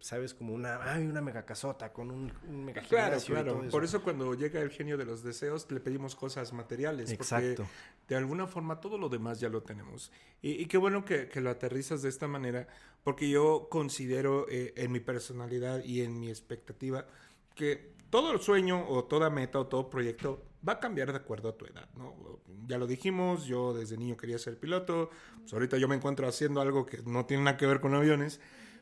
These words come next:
Speaker 2: pero no quiere decir que eso, que eso sea algo malo. Eh, sin embargo, el sueño, el deseo es un motor. E-, es un
Speaker 1: Ujú.
Speaker 2: motor que nos promete algo, primero algo muy interesante e importante, que es el futuro.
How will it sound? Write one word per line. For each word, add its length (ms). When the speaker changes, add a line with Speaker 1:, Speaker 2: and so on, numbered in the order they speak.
Speaker 2:
pero 220
no 120
quiere 160
decir 180
que 120
eso, 420
que 100
eso 180
sea 160
algo 140
malo. 340
Eh, 180
sin 180
embargo, 480
el 160
sueño, 520
el 120
deseo 460
es 180
un 140
motor. 640
E-, 220
es 160
un 60
Speaker 1:
Ujú. 100
Speaker 2:
motor 240
que 80
nos 160
promete 440
algo, 300
primero 300
algo 160
muy 200
interesante 640
e 20
importante, 640
que 140
es 140
el 100
futuro. 480